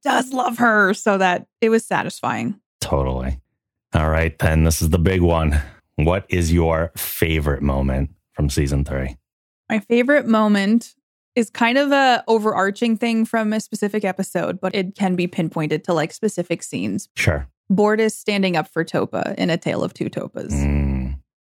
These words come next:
Speaker 1: Getting to see Bortus go to bat for Topa and accept her for who she truly is was so touching to me. That unconditional love was,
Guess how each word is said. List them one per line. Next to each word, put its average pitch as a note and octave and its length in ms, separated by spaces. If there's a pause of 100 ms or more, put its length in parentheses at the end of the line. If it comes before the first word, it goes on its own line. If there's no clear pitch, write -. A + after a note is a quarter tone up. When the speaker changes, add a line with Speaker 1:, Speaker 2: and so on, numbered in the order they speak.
(120)
Speaker 1:
Getting B3 280
to C4+ 120
see - 180
Bortus G3+ 480
go F#3+ 120
to F3 80
bat D3 320
for A3 140
Topa B3 580 (120)
and G3 120
accept G#3+ 500
her A3+ 160
for G#3 220
who G3 180
she F#3+ 220
truly G3 580
is E3 540 (240)
was G3+ 140
so F#3 220
touching E3 440
to - 100
me. F2+ 300 (320)
That G3 260
unconditional G#3+ 880
love E3+ 600 (160)
was, G3+ 540